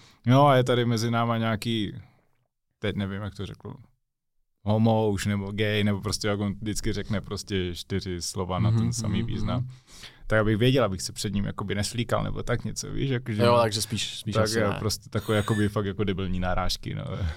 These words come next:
Speaker 2: Tyjo, to je hustý, to je hustý. K-, k-, kolik se tam toho stalo mimo, obecně mimo kameru, nemyslím teďka jenom Martina, ale mimo kameru, staly se tam věci, které by nás třeba hodně překvapily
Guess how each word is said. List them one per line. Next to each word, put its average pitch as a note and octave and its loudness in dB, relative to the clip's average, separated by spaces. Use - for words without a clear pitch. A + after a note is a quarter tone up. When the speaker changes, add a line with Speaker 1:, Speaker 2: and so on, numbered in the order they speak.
Speaker 2:
Tyjo, A#2+ 4
to C#3 6
je C#3+ 6
hustý, C3+ 0
to A2 -2
je A2+ -2
hustý. B2 -4
K-, A#2+ -4
k-, - -10
kolik D#3 4
se E4+ 0
tam G#3+ 4
toho C#3 4
stalo A2+ 4
mimo, A2+ 4
obecně A#2+ 0
mimo G#2 2
kameru, G#2 2
nemyslím G#2 0
teďka G2+ -4
jenom A2 2
Martina, A2 2
ale A2 4
mimo A2+ 6
kameru, A2+ 2
staly B2 2
se B2 2
tam C#3 4
věci, B2+ 2
které B2 2
by A#2+ 2
nás B2+ 2
třeba B2 2
hodně A#2 2
překvapily A2+ -2